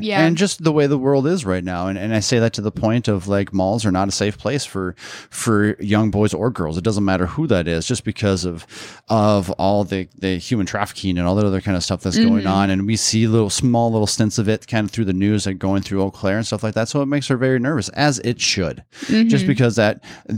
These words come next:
Speaker 2: I mean, I, I couldn't even fathom as a, as a parent of, of something like that happening and stuff like that, and the fear that would run through my body. I mean, I could almost think of, like, just vomiting immediately if some-, something like that. But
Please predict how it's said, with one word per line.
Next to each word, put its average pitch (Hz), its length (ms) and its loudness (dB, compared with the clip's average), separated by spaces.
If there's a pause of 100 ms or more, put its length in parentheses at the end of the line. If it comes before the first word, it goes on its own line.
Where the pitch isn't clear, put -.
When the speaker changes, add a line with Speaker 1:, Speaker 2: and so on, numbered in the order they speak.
(120)
Speaker 2:
I 120 40 2
mean, 110 280 2
I, 117 240 0
I 117 100 0
couldn't 143 220 2
even 120 180 2
fathom 104 400 0
as 92 160 0
a, 92 140 -4
as 95 160 -2
a 92 40 -2
parent 92 440 0
of, 95 160 -2
of 95 180 -2
something 95 220 0
like 90 160 0
that 90 160 2
happening 87 400 0
and 80 100 -2
stuff 90 140 -2
like 87 160 -2
that, 87 180 0
and 87 100 -4
the 87 60 -2
fear 92 560 2
that 87 240 0
would 90 240 -2
run 87 180 2
through 90 180 -4
my 82 140 0
body. 82 340 0
I 80 40 0
mean, 85 160 0
I 87 100 0
could 101 200 -2
almost 95 340 2
think 92 160 0
of, 90 100 -2
like, 85 160 -2
just - 200 -4
vomiting 85 420 0
immediately 87 240 0
if 80 340 -4
some-, 78 200 -6
something 82 300 -6
like 76 180 -10
that. 69 260 -8
But 117 240 -2